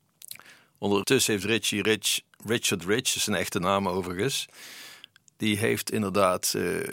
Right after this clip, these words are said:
wat ambitieuze plannen en is wat, eh, hoger opgekomen. Kanselier van Wales. En als More naar het schavot loopt, komt hij Richard Rich tegen. En die heeft More moeten verraden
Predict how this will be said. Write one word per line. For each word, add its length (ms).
wat 240
ambitieuze 680
plannen 400
en 60
is 180
wat, 340
eh, 320
hoger 360
opgekomen. 800
Kanselier 460
van 220
Wales. 600
En 160
als 400
More 280
naar 100
het 80
schavot 380
loopt, 260
komt 240
hij 100
Richard 420
Rich 280
tegen. 480
En 160
die 120
heeft 240
More 240
moeten 320
verraden 680